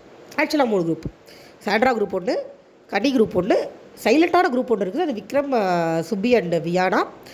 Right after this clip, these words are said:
சைலண்டா அந்த குரூப் வேலை செஞ்சுக்கிட்டு தான் இருக்கு, செய்யாம இல்ல. இப்ப இதுக்கு இடையில வினோத், அரோரா, அமித் தான் எனக்கு தனியா தெரியுறாங்க இப்போதைக்கு. ஏன்னா அவங்க மூணு பேரும் தான் எந்த குரூப்ல கேங்களையும் சேர்ற மாதிரி ஒண்ணும் பெருசா தெரியல. வினோத் அப்பப்ப கமருதீன் கூட ஃப்ரெண்ட்லியா இருந்துக்கிறாரே ஒழிய,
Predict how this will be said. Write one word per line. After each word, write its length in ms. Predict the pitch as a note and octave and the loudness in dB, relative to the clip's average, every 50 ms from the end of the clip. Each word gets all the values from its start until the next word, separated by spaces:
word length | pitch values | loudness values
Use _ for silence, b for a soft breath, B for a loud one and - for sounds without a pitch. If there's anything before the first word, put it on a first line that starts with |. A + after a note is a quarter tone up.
| B B B B - | B B B B 0
சைலண்டா 320 | C4 C4+ D#4+ D#4+ E4 F4 | 2 4 4 4 2 2
அந்த 140 | E4+ C4 G#3 | 0 0 0
குரூப் 160 | F#3+ C#4 - | -2 -4 -2
வேலை 220 | - F#3+ G3 A3 | -2 -2 0 -2
செஞ்சுக்கிட்டு 260 | - G#3 E3+ F#3 E3+ F3 | -2 -4 -4 -4 -2 -2
தான் 140 | G3 F#3+ | 0 0
இருக்கு, 240 | E3+ E3 C4+ - G#3 | -2 -2 -4 -2 -4
செய்யாம 380 | F3 F3 F3+ E3+ E3+ D#3+ D#3 C#3 | -2 -2 -2 -2 -2 -4 -4 -6
இல்ல. 180 | C#3 C#3 C#3+ - - - - B B B B B B B B | -6 -8 -10 -10 -12 -16 -20 B B B B B B B B
இப்ப 140 | - G4 | 2 4
இதுக்கு 360 | F4+ D#4 E4 F#4 - - D#4 B3 | 4 6 4 4 2 2 2 2
இடையில 540 | A3 G3+ G3+ C4+ F#4 G#4 E4+ - - - | 2 2 2 0 0 0 -2 -6 -8 -8
வினோத், 500 | A3+ C#4+ B3 D#4+ E4 F4 F4 - - G3 | -6 -4 -2 0 0 0 -2 -4 -4 -4
அரோரா, 460 | F#3+ G#3 G#3+ G#3+ G#3 A3 A3 A3 F3+ E3 | -2 0 0 2 2 2 2 0 0 -2
அமித் 220 | F#3 G#3+ G3+ G#3+ | -4 -4 -6 -4
தான் 180 | - G3+ C4+ C4+ | -4 -2 -2 0
எனக்கு 240 | G#3 F3+ A3 G#3 | 0 -2 -4 -4
தனியா 260 | - F3 D#3+ E3 F3+ G#3+ | -6 -6 -4 -2 -2 -2
தெரியுறாங்க 600 | A3+ - E3+ F3 F#3+ F3+ D#3 E3 A3+ G#3+ E3+ D3 | -2 0 0 0 2 2 2 2 0 0 0 -4
இப்போதைக்கு. 380 | - - G#3+ G#3+ G#3 G3+ G3+ - - - | -4 0 0 2 2 2 0 0 -2 -6
ஏன்னா 140 | F3 F3 | -2 -2
அவங்க 300 | C4+ C#4 G#3+ F3 - C4+ | 0 0 0 0 -2 0
மூணு 200 | B3+ A#3 B3 A3 | 0 0 0 2
பேரும் 220 | F#3+ G3 F3+ F3 D#3+ | 2 0 0 0 -2
தான் 140 | F#3+ C4+ B4+ - - B B B B B B B B | -2 -4 -4 -4 -10 B B B B B B B B
எந்த 220 | - A#3+ C#4+ F4 | 0 2 4 4
குரூப்ல 240 | B3+ C4 C#4 - C#4 | 4 4 4 4 4
கேங்களையும் 440 | A#3 G#3 F#3 F3 D#3+ G#3 C#4 D#4 - | 2 2 2 0 0 0 0 0 0
சேர்ற 280 | A#3+ F3+ G3 G3+ G3 E3+ | 0 0 0 0 -2 -2
மாதிரி 180 | E3 F#3 B3+ | -2 0 0
ஒண்ணும் 180 | B3 F#3+ G3+ A3+ | 0 0 -2 -2
பெருசா 220 | - E3+ D3+ - | -4 -4 -2 -2
தெரியல. 440 | G#3 G3+ - F3 F3+ F#3+ F#3 E3+ F#3 | -2 -2 -2 -2 0 0 0 2 4
வினோத் 160 | A3+ C4+ C4 A3 | 4 4 4 2
அப்பப்ப 260 | F3+ - E3+ - C4+ | -2 -2 -2 -2 0
கமருதீன் 320 | C4 F#3+ F#3 A3+ C4 C#4 A#3+ | 0 0 0 0 0 0 2
கூட 140 | A3 G3+ | 0 0
ஃப்ரெண்ட்லியா 460 | F3 - G3 A3 B3 D#4 D#4+ E4 C4+ G#3+ | 0 2 0 2 2 2 2 2 2 2
இருந்துக்கிறாரே 400 | F3 F#3+ - F3+ E3+ D#3+ D#3+ D#3 | 0 -2 -4 -4 -4 -4 -4 -4
ஒழிய, 260 | D#3 D#3 E3+ A#3 | -4 -2 0 0